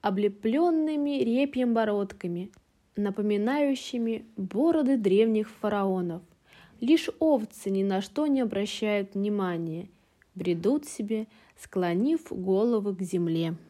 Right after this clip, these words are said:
А пастух спешит. Почему бы ему и не спешить? Его ожидает наваристый суп с лапшой и свежей бараниной. Если хозяева пощедрее –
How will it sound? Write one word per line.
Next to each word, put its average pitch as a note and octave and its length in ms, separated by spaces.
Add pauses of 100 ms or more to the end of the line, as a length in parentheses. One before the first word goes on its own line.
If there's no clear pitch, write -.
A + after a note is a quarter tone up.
(1080)
А A#3 100
пастух B3+ 480
спешит. - 600 (680)
Почему D4+ 560
бы F4+ 140
ему D#4+ 320
и D#4+ 80
не D#4 120
спешить? - 760 (520)
Его G3+ 400
ожидает C4 800
наваристый G#3+ 840
суп A3 320
с - 120
лапшой F#3 560 (100)
и G3+ 80
свежей A3 520
бараниной. E3+ 800 (2000)
Если B3 480
хозяева A#3+ 720
пощедрее – A3+ 800